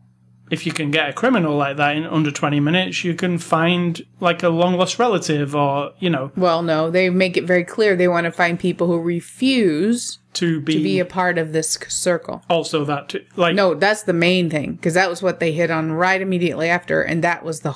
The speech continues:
Speaker 2: whole of it. Like, that's what we really want to do.
Speaker 1: Yes, I'm just saying that the things that this, that this could be used for is you could find a long-lost relative, you could find somebody who actually did go missing. Like, people go missing.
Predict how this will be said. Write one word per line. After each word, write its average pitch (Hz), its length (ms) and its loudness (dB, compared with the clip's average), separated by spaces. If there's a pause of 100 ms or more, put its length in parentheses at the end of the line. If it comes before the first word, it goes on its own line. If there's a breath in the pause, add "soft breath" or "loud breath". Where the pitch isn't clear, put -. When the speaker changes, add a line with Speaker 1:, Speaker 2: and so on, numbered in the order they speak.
Speaker 2:
whole 165 420 0
of 80 120 -4
it. - 240 -10
Like, 139 220 0 (140)
that's 165 420 0
what 160 160 -2
we 165 100 0
really 160 260 4
want - 200 -2
to - 60 -2
do. 65 320 -4 (200 soft breath)
Speaker 1:
Yes, 165 340 0
I'm 190 240 4
just 190 160 2
saying 156 260 2
that 143 180 -2
the 151 60 -4
things 170 280 2
that 151 180 -2
this, 160 240 2
that 160 320 0
this - 420 -2 (160)
could 151 300 0
be 156 280 0 (540)
used 214 400 2
for 135 380 0
is 143 380 0
you 156 80 -10
could 143 140 -10
find 143 240 0
a 135 60 -4
long-lost 139 360 -4
relative, 208 300 2
you 175 60 -6
could 151 140 -14
find 175 200 2
somebody 160 500 0 (560 soft breath)
who 156 380 -2 (200)
actually 156 440 0
did 202 240 2
go 165 120 2
missing. 147 320 -2
Like, 160 320 -2 (400 loud breath)
people 165 400 -2 (580)
go 160 140 2
missing. 156 440 0